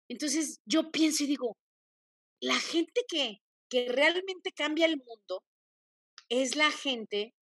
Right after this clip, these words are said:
que tiene una visión de un mundo mejor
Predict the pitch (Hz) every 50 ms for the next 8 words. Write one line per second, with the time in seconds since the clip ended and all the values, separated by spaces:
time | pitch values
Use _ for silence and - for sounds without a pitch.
0 | _ _ - 214 202 208 - 247 262 269 277 302 320 320 330 320 294 269 226 -
1 | - - 233 226 233 233 226 214 - _ _ _ _ _ _ _ _ _ _ _
2 | _ _ _ _ _ _ _ _ _ - 208 214 247 262 277 294 302 302 311 311
3 | 277 285 226 180 - - - 175 170 180 277